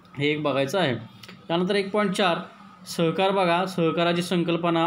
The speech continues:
अर्थ, त्याचं समुद्दिष्ट काय आहे, जुनी व नवीन तत्त्वे, भारतातील सहकार चळवळीची वाढ व विविधीकरण, महाराष्ट्रातील सहकारी संस्था, यामध्ये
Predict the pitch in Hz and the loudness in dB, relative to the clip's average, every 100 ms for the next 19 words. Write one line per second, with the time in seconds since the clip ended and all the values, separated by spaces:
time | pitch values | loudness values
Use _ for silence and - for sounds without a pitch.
0 | - 170 160 151 165 170 - - - 151 | 0 0 -2 0 0 0 -4 -18 -6 -2
1 | 160 - 165 170 180 180 175 170 160 160 | -2 0 0 2 0 -2 -2 2 2 2
2 | 175 190 - - - - - 143 151 170 | -2 -10 -20 -20 -20 -20 -20 -8 0 2
3 | 175 175 170 175 175 175 165 165 170 170 | 2 2 2 2 0 0 0 0 0 -2
4 | 139 139 156 160 175 - 156 143 170 165 | 0 0 0 -2 -2 0 -2 0 -2 0
5 | 180 165 170 170 185 147 127 151 160 175 | 0 0 0 0 -2 -2 0 2 2 0
6 | - - - - - - - 143 156 165 | -8 -20 -20 -20 -20 -20 -12 -2 0 2
7 | 151 156 170 175 170 135 123 123 139 160 | 2 2 2 0 0 0 0 0 2 2
8 | 170 180 185 175 165 147 165 170 175 165 | 2 0 0 -2 -2 0 0 0 0 -2
9 | 170 165 165 170 165 | 0 0 2 0 0